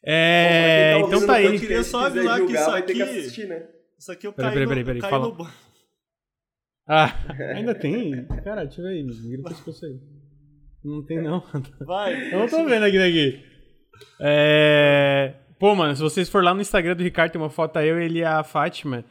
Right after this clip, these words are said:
Speaker 1: Pô, na foto, mesa de cena pra ver o, o, o, o machucado
Speaker 3: Olha
Speaker 1: que
Speaker 3: só.
Speaker 1: ele caiu.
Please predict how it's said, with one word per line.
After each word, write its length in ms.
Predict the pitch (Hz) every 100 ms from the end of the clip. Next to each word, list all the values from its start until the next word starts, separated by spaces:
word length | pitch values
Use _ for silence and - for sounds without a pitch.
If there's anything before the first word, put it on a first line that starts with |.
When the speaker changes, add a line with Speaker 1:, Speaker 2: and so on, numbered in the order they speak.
| _ _ _ -
Speaker 1:
Pô, 140 | 170
na 160 | 156 160
foto, 760 | - - 180 233 - 262 262 262 _ _ _ _ _ 151
mesa 360 | 160 185 226
de 80 | 214
cena 160 | 214 208
pra 140 | 208
ver 160 | 180 190
o, 320 | 196 196 196
o, 600 | 170 180 170 170 165 151
o, 140 | 143 _ _ -
o 40 |
machucado 680 | 160 170 - - - 175 175
Speaker 3:
Olha 40 | 170
Speaker 1:
que 60 |
Speaker 3:
só. 220 | 233 202
Speaker 1:
ele 140 | 151 131
caiu. 680 | - 156 151 156 147 135